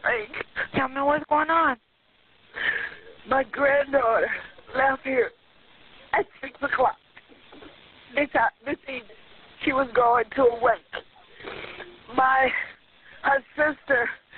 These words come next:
Speaker 1: got a call from her about forty minutes after that, and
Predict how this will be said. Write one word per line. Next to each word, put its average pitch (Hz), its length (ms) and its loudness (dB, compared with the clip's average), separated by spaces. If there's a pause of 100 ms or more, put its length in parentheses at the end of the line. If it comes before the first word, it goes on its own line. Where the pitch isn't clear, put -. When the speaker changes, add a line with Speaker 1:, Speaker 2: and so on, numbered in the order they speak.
(280)
Speaker 1:
got 233 180 4
a 156 60 -2
call - 580 2 (1040)
from 262 260 2
her 240 420 2 (880)
about 233 540 2 (1500)
forty 294 340 2
minutes 277 400 -2
after 254 440 2
that, 247 240 2 (260)
and 269 140 -2